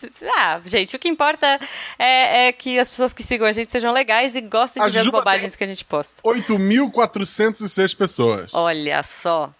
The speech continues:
Speaker 2: Eu
Speaker 1: Então
Speaker 2: tenho
Speaker 1: vamos, então vamos.
Speaker 2: oito mil oitocentos e quarenta e oito.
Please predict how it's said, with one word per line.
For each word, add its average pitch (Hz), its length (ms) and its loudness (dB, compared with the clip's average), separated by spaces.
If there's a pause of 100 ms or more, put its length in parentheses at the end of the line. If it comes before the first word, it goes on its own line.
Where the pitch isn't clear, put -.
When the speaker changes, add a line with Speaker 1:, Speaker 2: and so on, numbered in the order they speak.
(340)
Speaker 2:
Eu 151 140 0
Speaker 1:
Então 254 120 2
Speaker 2:
tenho 370 140 0
Speaker 1:
vamos, 226 360 2
então 202 220 0
vamos. 240 140 2
Speaker 2:
oito 208 100 0
mil 156 140 -8
oitocentos - 60 -18
e - 40 -20
quarenta 202 280 -6
e 180 40 2
oito. 120 420 0